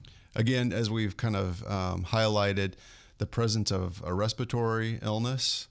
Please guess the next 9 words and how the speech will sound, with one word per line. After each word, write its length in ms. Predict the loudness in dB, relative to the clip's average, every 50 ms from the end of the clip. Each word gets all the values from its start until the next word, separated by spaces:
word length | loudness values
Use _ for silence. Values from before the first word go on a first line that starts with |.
| -6
uh, 320 | -4 -2 -2 -2 -2 -4 -6 -10 -14 -20 -20 -20 -14 -6
with 240 | -4 -4 -4 -2 -2
the 180 | -2 -2 -2 -2
three 380 | -4 -4 -2 -2 0 0 0
most 300 | 0 0 0 -2 -4 -4
prominent 440 | -4 -2 0 0 0 0 -2 -4 -4
features 380 | -4 -4 -4 -4 -2 -4 -4 -4
being 280 | -4 -4 -4 -4 -4
fever, 580 | -6 -4 -4 -2 -2 -2 -2 -4 -4 -6 -8